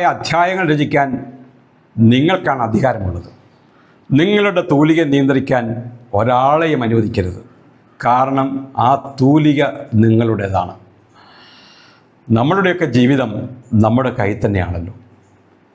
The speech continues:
എങ്ങനെ ജീവിക്കണം എന്ന് തീരുമാനിക്കുന്നതും നമ്മൾ തന്നെയാണ്. ജീവിതാനുഭവങ്ങളുടെ ഒരു പുസ്തകം എഴുതിയാലോ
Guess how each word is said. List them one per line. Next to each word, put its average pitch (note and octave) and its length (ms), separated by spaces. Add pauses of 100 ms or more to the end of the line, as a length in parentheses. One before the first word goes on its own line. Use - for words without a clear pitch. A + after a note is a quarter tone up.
(100)
എങ്ങനെ G3 220 (100)
ജീവിക്കണം E3 500
എന്ന് C#3+ 240
തീരുമാനിക്കുന്നതും C#3+ 800 (220)
നമ്മൾ A2 300
തന്നെയാണ്. F2+ 380 (840)
ജീവിതാനുഭവങ്ങളുടെ C3 920 (420)
ഒരു A2+ 100 (100)
പുസ്തകം C3 420
എഴുതിയാലോ C3 420